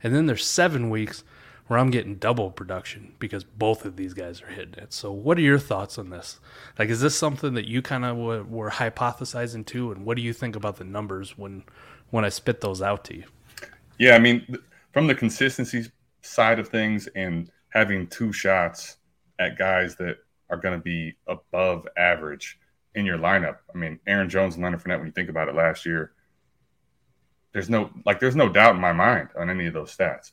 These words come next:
Speaker 2: because you, you got two, you got two shots. And then, like you mentioned, when, when both of them are above replacement, that's another factor in best ball that really you have to discuss, right? Because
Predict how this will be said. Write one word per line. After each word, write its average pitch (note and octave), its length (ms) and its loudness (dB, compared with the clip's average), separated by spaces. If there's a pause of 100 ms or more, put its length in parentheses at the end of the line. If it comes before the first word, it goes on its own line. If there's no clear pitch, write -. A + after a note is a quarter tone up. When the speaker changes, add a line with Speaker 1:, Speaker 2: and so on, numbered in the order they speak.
Speaker 2:
because E2+ 440 -4 (640)
you, G2+ 160 -2
you A2+ 160 4
got - 280 4
two, - 180 -8
you C3 80 -4
got C3 220 2
two D#3+ 180 0
shots. - 420 -2
And A#2+ 100 2
then, C#3+ 260 4 (440)
like A2 220 -2
you A2+ 60 -2
mentioned, A2+ 480 -2
when, G#2+ 240 -2
when G#2+ 180 0
both A2 340 2
of G#2+ 120 -2
them D#2 280 -6 (560)
are F2 140 2
above E2+ 320 -2
replacement, E2+ 500 -6 (1200)
that's C#3+ 180 6
another C#3+ 380 4
factor B2 420 2
in F2+ 100 -6
best G#2 300 0
ball F#2 140 2
that - 80 -4
really G2+ 280 -2
you F#2+ 140 0
have F#2 180 0
to - 60 -14
discuss, - 540 -6
right? E2 200 -4
Because F2 380 -2